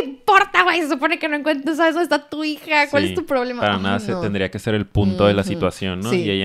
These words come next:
Speaker 1: sí.
Speaker 2: enfocando nada más en eso, en lo mediático,
Speaker 1: Ujú.
Speaker 2: porque fue un caso que se hizo súper mediático. O sea,
Speaker 1: Ujú.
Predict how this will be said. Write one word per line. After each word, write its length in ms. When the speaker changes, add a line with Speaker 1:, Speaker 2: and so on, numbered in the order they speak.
Speaker 1:
sí. 60
Speaker 2:
enfocando 340
nada 180
más 200
en 80
eso, 140
en 80
lo 100
mediático, 680
Speaker 1:
Ujú. 360
Speaker 2:
porque 220
fue 160
un 80
caso 340
que 100
se 140
hizo 240
súper 440
mediático. 540
O 40
sea, 180
Speaker 1:
Ujú. 100